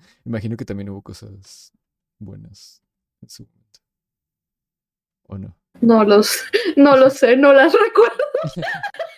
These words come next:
Speaker 1: <laughs> O sea, ¿cu-, cuál sería la época que recuerdas tú?
Speaker 2: Uy, ¿qué recuerdo?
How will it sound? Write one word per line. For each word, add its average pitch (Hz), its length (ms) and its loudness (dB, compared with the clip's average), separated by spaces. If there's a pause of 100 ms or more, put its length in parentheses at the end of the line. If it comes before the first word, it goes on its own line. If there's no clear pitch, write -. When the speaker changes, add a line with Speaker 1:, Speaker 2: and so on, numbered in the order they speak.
(920)
Speaker 1:
<laughs> 226 460 -18 (1000)
O 123 60 -12
sea, 120 160 -8
¿cu-, - 260 -14
cuál 107 180 -12
sería 107 280 -12
la 104 100 -14
época 110 300 -14
que 98 440 -16 (160)
recuerdas - 600 -20
tú? 113 120 -20 (2500)
Speaker 2:
Uy, 233 320 4 (720)
¿qué - 140 -20
recuerdo? - 540 -14